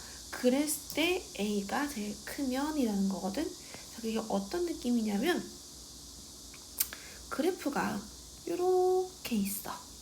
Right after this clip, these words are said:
근데 여기가 A야. 그래서 여기서부터 여기까지라고 제한을 한 거야. 오케이? 그랬을 때 여기가 지금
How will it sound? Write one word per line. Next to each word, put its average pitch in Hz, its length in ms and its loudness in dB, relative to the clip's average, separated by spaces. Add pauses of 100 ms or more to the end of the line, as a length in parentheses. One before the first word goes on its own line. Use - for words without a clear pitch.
(440)
근데 254 380 2 (640)
여기가 214 540 -2 (160)
A야. 196 400 0 (580)
그래서 208 460 0 (1080)
여기서부터 240 1200 0 (1000)
여기까지라고 254 1200 0
제한을 220 500 2
한 220 180 0
거야. - 220 -4 (1300)
오케이? 233 360 -4 (760)
그랬을 240 480 0
때 285 260 2 (280)
여기가 269 800 2
지금 269 460 0